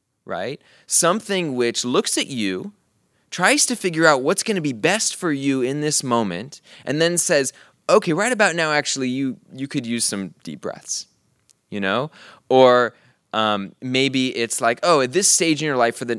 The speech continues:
for the next six months, you know, really you would benefit from this sort of yoga practice."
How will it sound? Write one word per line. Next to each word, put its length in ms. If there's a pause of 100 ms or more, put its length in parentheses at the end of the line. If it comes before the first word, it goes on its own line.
for 160
the 100
next 360
six 260
months, 440
you 120
know, 180
really 720 (140)
you 100
would 120
benefit 340
from 160
this 100
sort 160
of 100
yoga 360
practice." 640